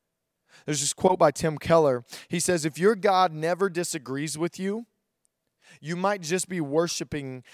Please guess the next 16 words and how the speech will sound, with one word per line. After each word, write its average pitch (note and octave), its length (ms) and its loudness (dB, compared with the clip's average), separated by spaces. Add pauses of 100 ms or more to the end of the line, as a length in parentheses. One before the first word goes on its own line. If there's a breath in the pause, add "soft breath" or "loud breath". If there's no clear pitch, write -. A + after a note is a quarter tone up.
(120)
an C#3 140 -8
idealized C#3+ 840 -2
version A#2+ 460 -6
of A2 200 -16
yourself." A2 580 -12 (1200 loud breath)
In G3 120 -2
other B3 160 -2
words, F#3+ 240 -2
if E3+ 100 -4
every A#3+ 180 4
time B3 260 4
we G#3 120 4
open G3 240 2
up F3+ 80 -4
the E3 80 -6
scriptures - 640 -6